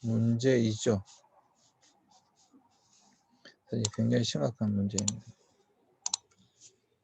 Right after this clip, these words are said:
제이 절의 빈곤의 정의에서 본다면 세계은행은 빈곤을 번영으로부터의 박탈로 봤습니다.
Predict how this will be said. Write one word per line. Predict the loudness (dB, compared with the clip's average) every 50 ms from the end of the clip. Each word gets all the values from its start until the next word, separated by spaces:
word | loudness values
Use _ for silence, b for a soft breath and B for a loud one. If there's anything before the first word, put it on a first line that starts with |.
| _ _ _ B B B B B B B B B B B B B B B B
제이 | 2 6 8 10 10 10 8 8 8
절의 | 8 8 10 10 8 8 6 6
빈곤의 | 6 8 10 10 10 10 10 8
정의에서 | 8 6 4 6 6 6 4 2
본다면 | 2 0 0 2 4 4 4 4 4 2 2 2
세계은행은 | 0 0 4 6 6 8 8 8 8 8 8 8 6 6 6 4 4 2 2 0 -2 -4 -8 _ _ B B B B B B B 0
빈곤을 | 4 6 6 6 6 6 4 4 4 4 2 2 0 -4 _ _ _ _ _ _ _ _ _ 0
번영으로부터의 | 4 6 8 10 10 10 10 10 10 8 8 10 8 8 6 6 4 4 2 0 -2 -6 -6 -2 -2 0 2 0 0 2
박탈로 | 2 0 0 0 -2 4 4 4 6 6 4 4 4
봤습니다. | 4 2 -2 -2 -2 -6 -12 -10 -12 -12 -14 -18 -20